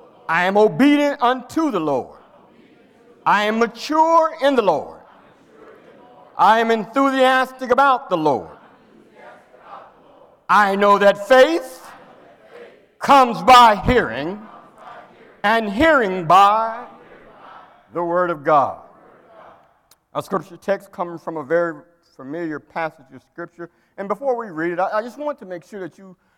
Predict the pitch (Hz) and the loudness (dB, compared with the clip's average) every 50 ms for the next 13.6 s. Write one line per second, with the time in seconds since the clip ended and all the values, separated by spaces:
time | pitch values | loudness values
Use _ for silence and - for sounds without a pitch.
0 | _ _ _ 226 262 277 226 - - 196 175 - - 311 311 302 277 - 269 254 | _ _ _ -12 -6 -4 -4 -4 -6 -8 -14 -12 -8 -6 -6 -6 -8 -10 -10 -10
1 | 226 220 220 220 180 190 208 202 185 190 185 170 156 135 123 104 98 95 190 208 | -10 -10 -10 -12 -14 -14 -16 -16 -16 -18 -20 -20 -20 _ _ _ _ -18 -18 -18
2 | 202 _ - 185 170 151 143 _ _ _ - - 147 - _ - 208 180 180 _ | _ _ -16 -16 -16 -16 -18 _ _ _ -20 -20 -20 -20 _ -18 -18 -16 -18 _
3 | 175 156 147 151 127 _ _ - 185 175 _ - 156 147 _ _ _ _ - 165 | _ -20 -20 -20 -20 _ _ -20 -20 -20 _ -20 -20 -20 _ _ _ _ -12 -8
4 | 180 175 165 147 120 104 98 92 101 185 196 202 185 165 - 175 156 165 190 208 | -6 -6 -6 -6 -10 -16 -18 -10 -4 -4 -4 -4 -4 -8 -10 -14 -14 -12 -10 -10
5 | 190 170 156 156 - - 269 277 262 277 277 254 226 190 202 208 196 160 _ _ | -10 -10 -10 -10 -10 -10 -10 -10 -10 -10 -10 -10 -10 -10 -10 -10 -10 -12 _ _
6 | - 196 165 156 123 101 95 _ _ _ 90 _ _ _ _ _ _ _ _ _ | -18 -18 -16 -16 -18 -20 -20 _ _ _ -20 _ _ _ _ _ _ _ _ _
7 | _ _ _ _ _ _ _ _ _ _ _ _ - 175 175 247 202 143 165 143 | _ _ _ _ _ _ _ _ _ _ _ _ -10 -4 -2 -2 -2 -4 -10 -10
8 | - - - 165 - 170 135 113 - _ _ _ _ _ _ 113 131 190 190 175 | -6 -6 -6 -8 -10 -14 -18 -18 -18 _ _ _ _ _ _ -8 -2 0 0 2
9 | 131 120 107 95 73 - _ _ _ _ _ _ _ _ _ _ _ _ _ _ | 0 -2 -4 -8 -8 -12 _ _ _ _ _ _ _ _ _ _ _ _ _ _
10 | _ _ _ - 208 220 - 339 302 277 254 - - - - 277 254 226 202 - | _ _ _ -12 -10 -6 0 0 0 0 0 -6 -10 -4 -2 -2 -2 -4 -8 -14
11 | - 190 208 254 320 349 349 320 285 269 240 240 226 180 165 208 208 208 214 202 | -8 -2 0 2 2 2 0 -4 -8 -6 -4 -6 -4 -2 0 0 2 0 0 -4
12 | 175 170 214 208 196 180 - - 254 247 240 226 - 220 190 175 _ - 233 240 | -6 -8 -8 -8 -8 -10 -10 -4 -4 -2 -2 -4 -6 -10 -18 -18 _ -10 -8 -8
13 | 233 226 220 180 196 175 147 165 190 226 233 214 | -8 -10 -10 -12 -12 -12 -12 -12 -12 -10 -10 -10